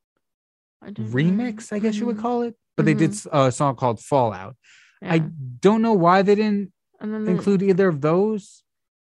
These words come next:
Speaker 1: There's
Speaker 2: I
Speaker 1: another one.
Speaker 2: think maybe it's not 'cause it's Bring Me the Horizon centric.
Speaker 1: Yeah.
Speaker 2: Their feature, I believe their feature's on that, right?
Speaker 1: Y-,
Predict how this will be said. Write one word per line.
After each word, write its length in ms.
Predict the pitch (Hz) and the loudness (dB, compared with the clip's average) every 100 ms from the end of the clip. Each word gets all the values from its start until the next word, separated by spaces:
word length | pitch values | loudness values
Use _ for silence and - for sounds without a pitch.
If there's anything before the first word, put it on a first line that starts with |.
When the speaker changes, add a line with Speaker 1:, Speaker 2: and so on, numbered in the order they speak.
| _ - | _ -14
Speaker 1:
There's 260 | 208 208 202 | -8 -6 0
Speaker 2:
I 140 | 202 | 2
Speaker 1:
another 200 | 160 202 | 2 0
one. 80 | 190 | 0
Speaker 2:
think 200 | 190 165 | 0 2
maybe 360 | 165 170 170 170 | 2 2 2 0
it's 340 | 143 - - | -2 -10 -4
not 240 | 160 156 | -2 0
'cause 160 | - 135 | 0 0
it's 240 | 131 - | 0 -4
Bring 360 | 131 117 151 147 | -12 -6 -2 -2
Me 60 | 143 | -2
the 80 | |
Horizon 420 | 131 139 135 123 120 | 0 0 0 -2 -4
centric. 640 | - 147 143 170 165 165 _ | -4 -6 -4 -2 -4 -6 _
Speaker 1:
Yeah. 440 | 202 220 214 208 202 | -4 -2 0 0 2
Speaker 2:
Their 140 | 135 | 2
feature, 500 | 104 151 135 - 151 | 2 -2 -2 -2 -4
I 60 | 131 | -2
believe 220 | 135 139 | 0 0
their 140 | 123 | 0
feature's 420 | 110 151 127 120 107 | -2 -2 -4 -4 -4
on 160 | 107 | -6
that, 160 | 104 107 | -6 -8
right? 260 | 107 117 202 | -8 -6 -8
Speaker 1:
Y-, 320 | 202 196 196 | -8 -10 -12